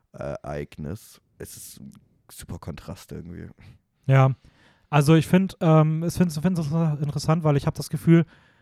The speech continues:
Speaker 2: ab irgendeinem Punkt hat's bei mir zumindest, ich hab den damals, glaub ich, zweimal im Kino gesehen, und ab irgendeinem Moment hab ich das Gefühl, es folgt einfach eine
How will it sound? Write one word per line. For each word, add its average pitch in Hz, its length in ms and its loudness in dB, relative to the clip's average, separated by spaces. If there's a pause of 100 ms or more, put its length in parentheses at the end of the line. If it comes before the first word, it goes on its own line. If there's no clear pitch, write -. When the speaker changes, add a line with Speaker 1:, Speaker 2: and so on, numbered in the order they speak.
(140)
Speaker 2:
ab 147 180 -2
irgendeinem 226 280 8
Punkt 196 200 4
hat's 175 140 0
bei 151 100 2
mir 165 140 4
zumindest, 180 240 0
ich - 20 -4
hab 151 60 -4
den 147 100 0
damals, 139 220 2
glaub 143 80 2
ich, 123 80 0
zweimal 139 240 0
im 131 60 -4
Kino 175 220 0
gesehen, 175 360 0 (580)
und 151 240 8
ab 147 100 2
irgendeinem 190 220 6
Moment 160 460 4
hab 156 60 4
ich 147 100 4
das - 60 -14
Gefühl, 147 560 4 (540)
es 131 140 0
folgt 156 280 6
einfach 143 220 0
eine 139 600 4